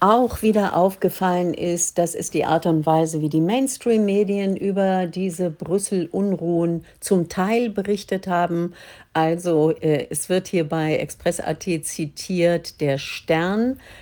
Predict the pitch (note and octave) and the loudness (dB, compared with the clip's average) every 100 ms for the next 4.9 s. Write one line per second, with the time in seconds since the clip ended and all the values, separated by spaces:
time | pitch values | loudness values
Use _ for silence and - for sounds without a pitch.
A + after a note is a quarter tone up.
0 | - F#3 D3 D3+ F3 A3+ A3 G3 - E3+ | -2 -2 0 2 2 2 0 -4 -2 0
1 | E3 D#3+ F#3+ F#3 F3 - D#3+ - E3 E3+ | 2 2 2 0 -2 -2 -4 0 0 0
2 | A#3 - - A3+ - A3 A3+ A3+ G#3 G3+ | -2 -2 -4 -6 0 0 2 -2 0 -2
3 | G#3 G3 G3 F#3+ - F#3 F#3+ F#3 E3+ G3 | -2 -2 -2 -2 -2 -4 -2 -2 0 -2
4 | - F3 - E3+ E3+ D#3+ E3 E3 E3 | -2 -8 -4 -4 -2 -2 -2 0 -2